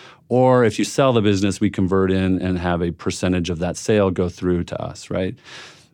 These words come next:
What's unique to what we do is we have a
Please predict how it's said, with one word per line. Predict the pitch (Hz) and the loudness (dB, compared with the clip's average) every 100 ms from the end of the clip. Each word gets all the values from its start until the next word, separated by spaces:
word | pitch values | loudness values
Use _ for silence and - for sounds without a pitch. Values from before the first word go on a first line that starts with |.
| _ _ | _ _
What's | - 110 - _ - - | -2 -2 -4 _ -16 0
unique | 117 110 143 175 - | 4 6 4 2 2
to | 107 | 2
what | 98 | 4
we | 98 | 2
do | 92 98 95 | 2 4 4
is | 90 | 2
we | 92 95 | 0 0
have | 92 95 92 90 87 - | 2 2 2 0 -4 -2
a | 98 92 90 90 87 | 0 2 0 0 -2